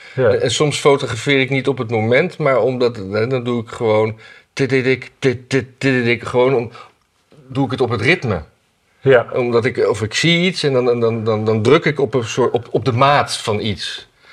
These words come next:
Speaker 2: Misschien
Speaker 1: Ja.
Speaker 2: dacht hij ook gewoon, eh, instinctief dat, dat, dat, "Oh ja, nu moet ik schieten."
Speaker 1: Ja,
Speaker 2: Gewoon
Speaker 1: zeker. Kijk, de, de, de, er is natuurlijk, de, je komt terug in een soort van, van, ja, een soort biologische realiteit natuurlijk.
Speaker 2: Ja.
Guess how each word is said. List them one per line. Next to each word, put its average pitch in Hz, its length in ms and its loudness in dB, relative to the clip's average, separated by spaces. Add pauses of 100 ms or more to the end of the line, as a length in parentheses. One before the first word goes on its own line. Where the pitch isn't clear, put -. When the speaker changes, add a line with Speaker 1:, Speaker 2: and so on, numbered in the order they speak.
(160)
Speaker 2:
Misschien 127 240 2
Speaker 1:
Ja. 185 100 0
Speaker 2:
dacht 147 140 0
hij 143 220 4
ook 156 160 4
gewoon, 131 380 0
eh, 101 220 0
instinctief 143 680 -4
dat, 127 280 -4
dat, - 360 -8 (120)
dat, - 400 -6 (280)
"Oh 143 100 0
ja, 117 100 4
nu 123 220 2
moet 185 240 4
ik 175 100 -2
schieten." 208 420 -4 (320)
Speaker 1:
Ja, 156 420 4
Speaker 2:
Gewoon 165 260 2
Speaker 1:
zeker. 113 220 -2
Kijk, 123 220 2
de, 135 100 6
de, 131 140 4
de, 131 380 4
er 175 80 0
is 196 120 0
natuurlijk, 135 420 0
de, 123 140 0 (120)
je 131 180 -6
komt 127 240 -2
terug 104 280 -2
in 101 80 2
een 101 80 2
soort 101 320 -4
van, 98 200 -2
van, 101 440 -2 (160)
ja, 110 180 -2
een 104 100 -4
soort 95 260 -2
biologische 110 580 2
realiteit 113 580 2
natuurlijk. 87 400 -4
Speaker 2:
Ja. 143 300 -4